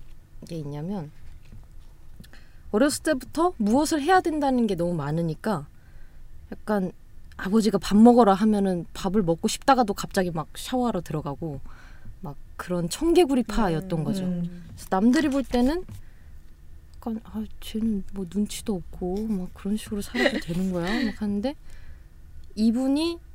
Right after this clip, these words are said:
Speaker 1: 책에 쓴 게 버트런트 러스-, 버트런드 러셀의
Speaker 3: 러셀의.
Speaker 1: 얘기를 인용을 했는데,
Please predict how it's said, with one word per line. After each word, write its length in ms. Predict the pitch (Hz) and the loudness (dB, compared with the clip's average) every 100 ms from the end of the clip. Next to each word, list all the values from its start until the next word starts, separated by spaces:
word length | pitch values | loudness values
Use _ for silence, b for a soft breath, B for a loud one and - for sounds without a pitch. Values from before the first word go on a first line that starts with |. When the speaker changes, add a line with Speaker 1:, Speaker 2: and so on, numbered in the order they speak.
| - - - - | -18 -18 -18 -10
Speaker 1:
책에 240 | - 269 | -4 -2
쓴 260 | - 269 247 | -2 0 0
게 260 | 269 175 160 | 2 0 -2
버트런트 580 | - 214 294 311 247 - | -2 0 0 0 -2 0
러스-, 420 | 247 180 170 - - | 2 2 0 -4 -6
버트런드 720 | 196 190 - 277 220 190 202 | -2 -2 2 4 6 4 4
러셀의 480 | 202 156 151 196 180 | 2 0 -2 0 0
Speaker 3:
러셀의. 240 | 170 156 160 165 | 0 -2 -2 -4
Speaker 1:
얘기를 480 | 156 170 165 160 156 - - | -2 -2 0 -2 -4 -10 -6
인용을 340 | 180 180 180 196 | -2 0 0 0
했는데, 380 | 170 160 185 | -2 -2 -2